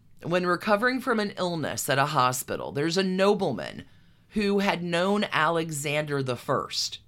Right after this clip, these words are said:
back in the day, back, uh, back out in Saint Petersburg. And he comes to the hospital. And as the nobleman approaches the mysterious monk's bed,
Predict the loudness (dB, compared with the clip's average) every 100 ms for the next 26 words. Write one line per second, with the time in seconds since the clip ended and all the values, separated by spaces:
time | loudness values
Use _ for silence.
0 | -6 4 4 4 0 -4 -4 -2 -2 -2
1 | -2 -2 0 0 -2 -4 0 0 4 2
2 | 2 -2 -4 -2 -2 -4 -6 -8 -12 -14
3 | -20 -20 -20 -20 -8 -6 0 0 0 0
4 | 0 0 -2 -2 2 0 0 -4 -6 -6
5 | -12 -20 _ -20 -20 -20 -10 -2 -2 -2
6 | -2 -2 2 2 2 2 2 0 0 -2
7 | 2 2 2 2 2 0 0 -2 -4 -8
8 | -10 -2 0 2 -2 -4 -2 0 2 0
9 | 0 0 0 -2 -8 0 2 4 2 0